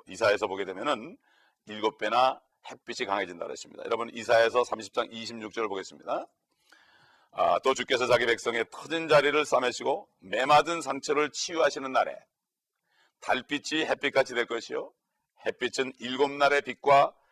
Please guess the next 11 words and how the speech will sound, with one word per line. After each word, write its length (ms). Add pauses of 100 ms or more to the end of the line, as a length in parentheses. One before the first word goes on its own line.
(180)
같이 540 (160)
일곱 400
배가 260
되리라. 460
지금 400 (260)
햇빛이 460
일곱 260
배가 180
돼보세요. 300
어떻게 180
되겠어요? 320